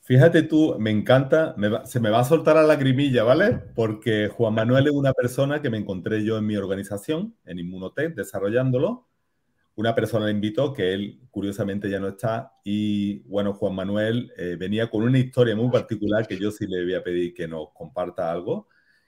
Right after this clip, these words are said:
Y ahí me puse yo, bueno, cuando se estaba dando la abundancia económica en ese momento para mí, pues le tuve que echar una mano a su familia y eso fue como algo que me tocó mucho el corazón y el poder tener una economía para poder hacer eso fue brutal.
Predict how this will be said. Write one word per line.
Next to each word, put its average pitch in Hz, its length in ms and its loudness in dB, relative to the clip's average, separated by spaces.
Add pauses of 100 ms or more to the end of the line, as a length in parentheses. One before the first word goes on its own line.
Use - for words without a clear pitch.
(320)
Y 104 220 0
ahí 110 140 2
me 127 140 2
puse 131 340 2
yo, 139 260 2
bueno, 113 280 0
cuando 92 220 -4
se - 80 -8
estaba 110 240 0
dando 123 180 4
la 123 80 6
abundancia 123 480 2
económica 123 520 0
en 95 40 -4
ese 95 140 -8
momento 110 400 -4
para 113 240 -2
mí, 120 200 0
pues 95 240 -6
le 85 100 -6
tuve 104 200 -4
que 101 60 -4
echar - 180 -8
una 98 140 -2
mano 127 360 -2 (400)
a 90 100 -8
su 101 120 -16
familia 131 500 0
y 107 120 0
eso 104 140 -6
fue 104 180 -8
como 95 300 -6
algo 98 200 -4
que 101 80 -4
me 92 100 -10
tocó 92 220 -10
mucho 95 220 -12
el 90 80 -12
corazón 95 420 -8
y 92 60 -10
el 90 100 -10
poder 95 380 -8
tener 101 280 -6
una 95 140 -12
economía 95 560 -6
para 80 260 -8
poder 90 280 -6
hacer 98 280 -6
eso 101 380 -8
fue 85 160 -10
brutal. 85 400 -10